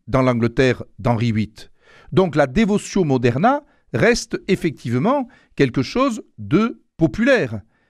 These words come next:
et qui rattache finalement à une vieille culture chrétienne du quinzième siècle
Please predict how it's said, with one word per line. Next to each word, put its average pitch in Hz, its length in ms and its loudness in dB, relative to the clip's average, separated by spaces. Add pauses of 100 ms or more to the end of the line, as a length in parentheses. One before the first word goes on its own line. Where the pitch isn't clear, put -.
(120)
et 123 100 0
qui 151 160 2
rattache 226 520 0
finalement 120 720 -2
à 117 120 4
une 117 180 2
vieille 127 340 2
culture 123 480 -6
chrétienne 233 640 0
du 92 140 -16
quinzième 98 340 -6
siècle 226 400 -6